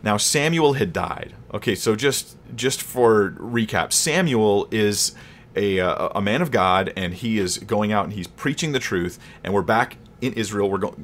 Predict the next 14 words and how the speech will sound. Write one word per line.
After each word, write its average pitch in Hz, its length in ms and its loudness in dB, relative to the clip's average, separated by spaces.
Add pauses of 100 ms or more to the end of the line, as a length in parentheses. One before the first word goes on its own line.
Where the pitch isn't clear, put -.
(140)
you 107 100 -10
know, 92 60 -6
teleport 135 420 2
yourself 117 200 -2
back 95 160 0
three 113 260 -6
thousand 117 720 -4
years. 87 400 -4
So 104 100 -4
we're 92 60 -2
in 87 60 -4
the 85 60 -4
life 95 220 -2
of, 82 120 -12